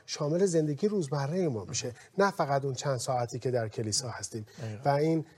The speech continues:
Speaker 1: کلیسا، بدن مقدسین،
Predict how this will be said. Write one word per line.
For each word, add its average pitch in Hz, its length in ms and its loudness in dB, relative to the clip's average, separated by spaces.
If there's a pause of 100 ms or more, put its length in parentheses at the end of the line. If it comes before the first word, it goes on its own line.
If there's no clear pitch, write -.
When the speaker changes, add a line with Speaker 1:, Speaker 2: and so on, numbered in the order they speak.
(160)
Speaker 1:
کلیسا، 160 680 4 (200)
بدن 151 320 6
مقدسین، 156 800 4